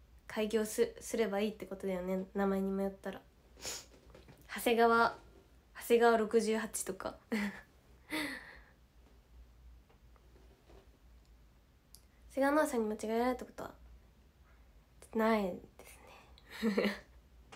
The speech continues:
でもなんかアナウンサーの人に、なんか、「めっちゃ似てる」って中学校の頃言われてた。そうそう、はち-、長谷川八十六とか。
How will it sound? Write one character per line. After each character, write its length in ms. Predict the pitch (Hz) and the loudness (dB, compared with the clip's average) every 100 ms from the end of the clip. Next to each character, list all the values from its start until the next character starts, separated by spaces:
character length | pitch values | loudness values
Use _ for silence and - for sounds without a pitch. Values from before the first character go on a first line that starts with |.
| - - - - - - - - - - - - - | -20 -20 -20 -20 -20 -20 -20 -20 -20 -20 -20 -20 -4
で 40 | |
も 100 | 214 | 0
な 80 | 208 | 0
ん 40 | 214 | 0
か 160 | - | 2
ア 80 | 226 | 8
ナ 220 | 269 339 | 10 10
ウ 80 | 370 | 8
ン 60 | 330 | 4
サ 220 | - 220 | 2 0
ー 20 | |
の 160 | 208 220 | 0 -6
人 240 | - - | -8 -6
に、 400 | 202 196 190 196 - - - - - - - - - - _ - | -4 -4 -6 -8 -14 -20 -20 -20 -20 -20 -20 -20 -20 -20 _ -8
な 140 | 196 | -6
ん 80 | 190 | -6
か、 240 | 190 196 - - - - | -6 -12 -12 -20 -20 -12
「め 60 | |
っ 40 | 190 | -12
ち 80 | - | -4
ゃ 60 | 202 | -2
似 160 | 202 | -2
て 160 | 196 208 | -2 -2
る」 140 | 208 196 | -2 -4
っ 40 | |
て 100 | - - | -10 -18
中 220 | - 196 | -6 -4
学 180 | 190 190 | -4 -8
校 100 | 190 | -12
の 100 | 190 | -12
頃 200 | - - | -14 -16
言 80 | - | -16
わ 60 | |
れ 60 | 262 | -18
て 60 | - - _ - - _ - _ _ - - - - - _ _ - - - - _ _ - - - - - _ _ - _ _ _ | -20 -20 _ -20 -20 _ -20 _ _ -20 -20 -20 -20 -20 _ _ -20 -20 -20 -20 _ _ -20 -20 -20 -20 -20 _ _ -20 _ _ _
た。 60 | - | -16
そ 100 | 233 | -14
う 20 | |
そ 120 | 220 | -8
う、 20 | |
は 80 | 196 | -8
ち-、 160 | 190 214 | -4 -4
長 100 | 202 | -4
谷 280 | - 214 220 | -8 -4 0
川 120 | 220 | 0
八 220 | 214 226 | -2 -6
十 140 | 220 | -4
六 180 | 214 208 | -4 -6
と 100 | - | -14
か。 180 | - - | -14 -14